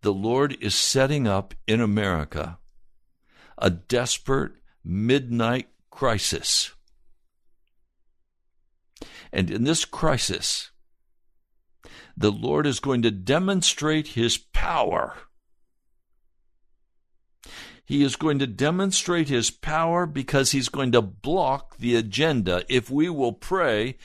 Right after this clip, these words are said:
and seek his face, if we will fast and cry out to him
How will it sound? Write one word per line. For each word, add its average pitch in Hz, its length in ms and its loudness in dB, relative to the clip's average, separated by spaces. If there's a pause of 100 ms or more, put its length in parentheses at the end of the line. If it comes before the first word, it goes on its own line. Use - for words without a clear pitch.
(140)
and 127 240 -2
seek 180 400 0
his 180 240 6
face, 127 460 -2
if 123 160 -6
we 151 160 2
will 135 180 0
fast - 760 -2 (200)
and 123 220 2
cry 175 400 -2
out 214 240 -2
to 147 140 0
him 104 340 0